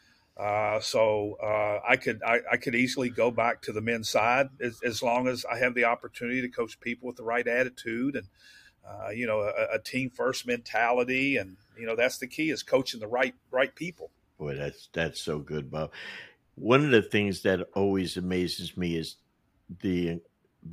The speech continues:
Speaker 2: due to relationships, the incredible relationship and love that you have for some of your awesome players that played for you at L S U women, that,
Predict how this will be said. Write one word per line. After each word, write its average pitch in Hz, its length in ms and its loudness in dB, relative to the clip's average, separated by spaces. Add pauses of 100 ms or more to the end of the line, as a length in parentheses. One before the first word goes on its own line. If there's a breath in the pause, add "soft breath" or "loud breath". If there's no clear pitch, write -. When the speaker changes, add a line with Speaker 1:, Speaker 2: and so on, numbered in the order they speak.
(120)
Speaker 2:
due 123 120 6
to 147 100 2
relationships, 113 920 2
the 95 120 0
incredible 101 760 0
relationship 90 800 -2
and 85 240 -2
love 85 300 0
that 80 180 -4
you 82 180 -4
have 78 380 -2
for 82 100 -4
some 90 280 -4
of 85 60 -2
your 78 320 -4 (720)
awesome 90 420 0
players 78 640 -2 (560 loud breath)
that 87 380 2 (180)
played 95 300 2
for 92 100 -8
you 87 160 2
at 80 80 2
L 82 200 2
S - 180 -4
U 80 120 -2
women, 80 440 -2 (360 loud breath)
that, 82 460 2